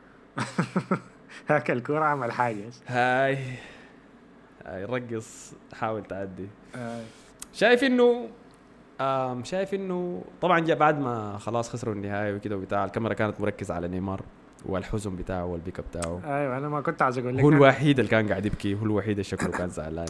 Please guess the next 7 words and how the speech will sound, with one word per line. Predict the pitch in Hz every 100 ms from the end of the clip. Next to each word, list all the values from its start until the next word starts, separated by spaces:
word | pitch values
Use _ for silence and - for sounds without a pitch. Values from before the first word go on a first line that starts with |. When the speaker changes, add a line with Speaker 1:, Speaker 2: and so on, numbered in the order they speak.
| 78
Speaker 2:
يعني. | 214 233
Speaker 1:
لكن | 247 247 226
يا | 220
أخي | 185 185
أنا | 170 170
ما | 165 165 160 147 131 - - -
Speaker 2:
مهم. | 104 101